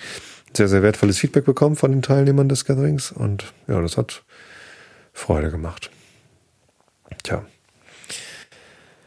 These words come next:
Genau. Und abends ging es dann natürlich gemeinsam zum Essen.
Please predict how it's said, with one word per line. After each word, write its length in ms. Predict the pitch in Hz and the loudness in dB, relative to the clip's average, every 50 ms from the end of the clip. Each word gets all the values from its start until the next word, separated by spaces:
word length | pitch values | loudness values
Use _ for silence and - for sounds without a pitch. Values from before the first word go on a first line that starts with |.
| _ _ _ _ _ _ _ _ _ _ _ _ _ _ _ _ _ _ _ _ _ _ _ _ _ _ _ _ _ _ _ _ _ - | _ _ _ _ _ _ _ _ _ _ _ _ _ _ _ _ _ _ _ _ _ _ _ _ _ _ _ _ _ _ _ _ _ -6
Genau. 400 | - 101 80 80 76 76 76 76 - | -4 -2 0 0 -2 -2 -6 -8 -8
Und 260 | - - 101 - - - | -2 0 0 0 2 4
abends 640 | 98 90 90 90 95 101 117 123 - - - - - - - - - - - - _ _ _ _ _ _ _ _ _ _ _ _ _ _ _ _ _ _ _ _ _ _ _ - | 4 4 6 6 4 4 2 2 0 -4 -6 -6 -10 -12 -18 -20 -20 -20 -20 -20 _ _ _ _ _ _ _ _ _ _ _ _ _ _ _ _ _ _ _ _ _ _ _ 0
ging 180 | - 98 98 101 | 2 2 4 2
es 120 | 101 - | 0 0
dann 160 | - 104 101 | 0 2 2
natürlich 340 | 98 95 92 - 101 98 92 | 2 2 2 2 0 0 2
gemeinsam 400 | - 101 92 92 92 92 95 90 | 2 2 4 4 4 4 4 2
zum 160 | 87 - 104 | 2 0 0
Essen. 340 | - 120 127 - - 151 147 | 2 2 2 2 2 2 2